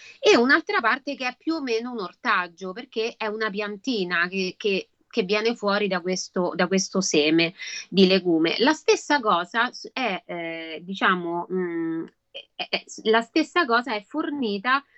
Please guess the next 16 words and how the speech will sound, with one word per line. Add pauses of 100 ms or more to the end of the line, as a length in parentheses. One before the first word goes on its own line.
dalla
taccola
o
dal
piattone,
cioè
noi
ci
troviamo
nel
piatto (240)
una
cosa
che
naturalmente
è